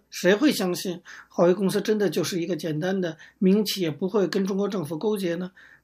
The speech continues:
不会，没有任何人会去相信这一点的。但是在德国啊，我在那儿的时候，听很多人说，在德国吵得一塌糊涂啊，那个关于华为是不是真的为中国政府工作这件事，在德国有很大的争议。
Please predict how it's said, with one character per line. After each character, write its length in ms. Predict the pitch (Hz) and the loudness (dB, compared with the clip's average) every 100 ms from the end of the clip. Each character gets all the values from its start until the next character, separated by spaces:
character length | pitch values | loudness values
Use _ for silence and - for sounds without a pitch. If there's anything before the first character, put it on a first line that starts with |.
| _ - | _ 2
不 140 | 277 | 4
会， 200 | 277 269 | 8 8
没 140 | 202 - | 8 6
有 80 | 269 | 6
任 180 | 311 240 | 6 4
何 140 | 185 | 2
人 200 | 170 165 - - | 2 -2 -8 -2
会 100 | 170 | 0
去 80 | 175 | 2
相 220 | 156 202 | 0 -2
信 160 | 196 185 | 0 0
这 120 | 190 | 0
一 80 | 170 | 0
点 240 | 190 190 | -2 -8
的。 160 | 185 - _ _ _ _ | -10 -12 _ _ _ _
但 180 | 247 226 | 6 8
是 140 | 220 | 6
在 260 | 269 190 - _ _ | 4 2 0 _ _
德 300 | 196 233 302 | 4 6 6
国 420 | 240 180 160 - _ _ _ | 4 -2 -2 -4 _ _ _
啊， 120 | 208 175 | 0 2
我 160 | 160 | 4
在 140 | 185 208 | 4 4
那 80 | |
儿 80 | 220 | 4
的 80 | 165 | 2
时 180 | 151 170 | -2 -2
候， 80 | 156 | -2
听 160 | 226 | -2
很 160 | 208 160 | -4 -2
多 140 | 190 | 0
人 100 | 214 | 0
说， 320 | 208 208 202 - - - _ _ - | 0 0 -2 -6 -20 -20 _ _ 4
在 160 | 247 | 6
德 120 | 247 | 8
国 120 | 262 269 | 6 4
吵 180 | - | 2
得 100 | 175 | 2
一 40 | 233 | 4
塌 180 | 269 185 | 2 0
糊 160 | 190 | -2
涂 240 | 180 175 - _ _ _ _ | -4 -4 -6 _ _ _ _
啊， 180 | 226 185 | 0 2
那 200 | 175 208 | 4 4
个 160 | 196 175 | 4 4
关 200 | 240 262 | 4 4
于 40 | |
华 220 | - 226 | 4 4
为 160 | 233 254 | 6 4
是 180 | - 233 | 2 -2
不 100 | 220 | -4
是 80 | 214 | -6
真 240 | - 294 | -2 0
的 120 | 285 | 0
为 140 | 196 170 | -2 -4
中 200 | 185 180 | -4 -6
国 160 | 175 | -4
政 180 | 165 180 | -4 -6
府 160 | 139 156 | -8 -6
工 160 | 190 | -2
作 140 | 185 175 | 0 0
这 100 | 165 | 0
件 180 | 185 185 | -2 -2
事， 260 | 214 165 - - | -2 -6 -10 -2
在 100 | 226 | 2
德 140 | 233 | 4
国 100 | 262 | 4
有 80 | 277 | 4
很 160 | - 160 | 2 2
大 140 | 165 | 2
的 80 | 156 | 2
争 260 | 160 269 285 | 2 4 2
议。 200 | 185 | 0